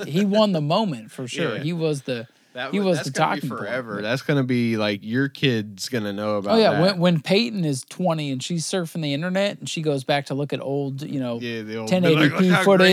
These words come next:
Speaker 2: grainy, look
Speaker 1: and
Speaker 2: how grainy
Speaker 1: look
Speaker 2: this
Speaker 1: how
Speaker 2: footage
Speaker 1: bad that looks. That looks so bad. I
Speaker 2: <laughs> Look
Speaker 1: can't
Speaker 2: at the
Speaker 1: even see, I
Speaker 2: pixelation.
Speaker 1: can't even see the driver inside the car as he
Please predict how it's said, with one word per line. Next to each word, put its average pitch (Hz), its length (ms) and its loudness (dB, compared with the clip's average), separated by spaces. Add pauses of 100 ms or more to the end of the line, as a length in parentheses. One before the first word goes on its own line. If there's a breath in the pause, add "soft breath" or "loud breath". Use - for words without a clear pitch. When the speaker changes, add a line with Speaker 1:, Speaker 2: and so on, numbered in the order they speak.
Speaker 2:
grainy, - 20 2
look 175 120 2
Speaker 1:
and 143 80 0
Speaker 2:
how - 160 0
grainy 190 400 0
Speaker 1:
look 247 160 6
Speaker 2:
this 233 80 4
Speaker 1:
how 214 160 8
Speaker 2:
footage 190 200 0
Speaker 1:
bad 233 320 8
that 175 240 6
looks. 147 300 0
That 208 100 -4
looks 208 200 -4
so 208 340 -2
bad. 196 260 0
I 175 40 0
Speaker 2:
<laughs> 160 80 -2
Look - 0 -
Speaker 1:
can't 214 100 8
Speaker 2:
at 214 40 2
the 226 60 6 (120)
Speaker 1:
even 208 100 10
see, 226 80 8
I 226 60 8
Speaker 2:
pixelation. 180 540 2
Speaker 1:
can't 254 180 6
even 254 180 2
see 247 160 0
the 208 120 2
driver 196 480 0
inside 170 380 2
the 160 80 0
car 220 400 4
as 139 160 -2
he 127 240 -2